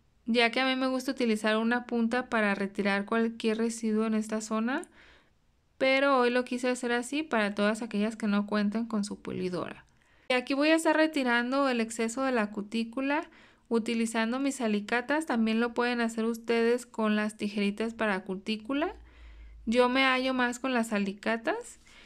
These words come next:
y aquí les muestro lo que estuve retirando. Voy a estar limpiando con una gasa y mi líquido limpiador.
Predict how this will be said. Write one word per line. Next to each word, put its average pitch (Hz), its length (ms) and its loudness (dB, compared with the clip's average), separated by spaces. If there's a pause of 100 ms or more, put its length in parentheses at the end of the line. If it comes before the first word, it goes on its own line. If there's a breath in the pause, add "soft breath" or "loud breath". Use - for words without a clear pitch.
(160 loud breath)
y 233 100 0
aquí 226 200 0
les 262 160 0
muestro 285 340 0
lo 294 120 4
que 214 80 -2
estuve 226 280 0
retirando. 233 640 -2 (1080 soft breath)
Voy 254 240 6
a 302 80 8
estar 339 240 4
limpiando 294 560 0
con 247 180 0
una 254 300 0
gasa 262 720 -2 (520)
y 226 140 2
mi 214 340 4
líquido 226 520 0
limpiador. 208 800 2